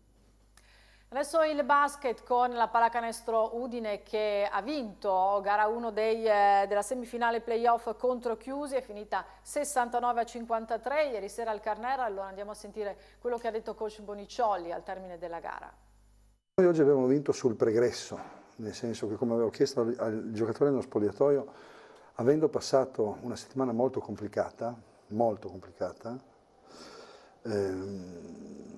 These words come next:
Speaker 2: io temevo proprio questa mancanza di fluidità che oggi si è avuta.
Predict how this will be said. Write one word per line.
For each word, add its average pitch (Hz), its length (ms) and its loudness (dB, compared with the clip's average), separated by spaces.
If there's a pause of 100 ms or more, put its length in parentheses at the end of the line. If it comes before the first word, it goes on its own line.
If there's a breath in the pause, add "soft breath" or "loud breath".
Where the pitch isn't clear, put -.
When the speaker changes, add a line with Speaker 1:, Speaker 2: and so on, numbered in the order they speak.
(360)
Speaker 2:
io 135 160 8
temevo 147 380 4
proprio 143 320 2
questa 127 320 0
mancanza 123 560 -2
di 107 100 -4
fluidità 110 800 0
che - 160 -4
oggi 107 240 0
si - 200 -6
è 101 200 -2
avuta. 107 500 -4